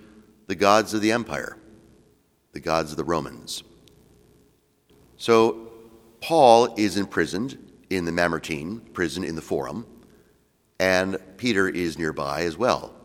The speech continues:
imprisoned, and they're both about to be executed. Peter will be executed upside down in the Vaticanum, which is a hill outside the walls of Rome, hence the word Vatican. You can go there today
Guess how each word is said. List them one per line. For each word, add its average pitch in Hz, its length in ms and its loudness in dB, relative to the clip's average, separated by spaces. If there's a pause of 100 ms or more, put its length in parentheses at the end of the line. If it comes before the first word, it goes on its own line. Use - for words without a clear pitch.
(120)
imprisoned, 78 600 -10
and 80 80 -8
they're 78 80 -6
both 107 240 -2
about 73 280 -6
to - 80 -18
be 85 180 -8
executed. 82 560 -10 (1400)
Peter 123 260 6
will 98 140 4
be 87 160 0
executed 92 640 -2
upside 82 380 0
down 87 460 0 (720)
in 82 180 -4
the 78 80 -4
Vaticanum, 85 720 0 (260)
which 78 220 -10
is 69 80 -12
a 76 80 -8
hill 92 520 -4
outside 82 520 -4
the 73 260 -8 (560)
walls 82 360 0
of 71 100 -8
Rome, 78 360 -6 (380)
hence 76 220 -8
the 80 100 -8
word 71 180 -10
Vatican. 76 520 -6 (960)
You 82 100 -8
can 80 120 -4
go 87 160 2
there 82 100 2
today 82 460 -2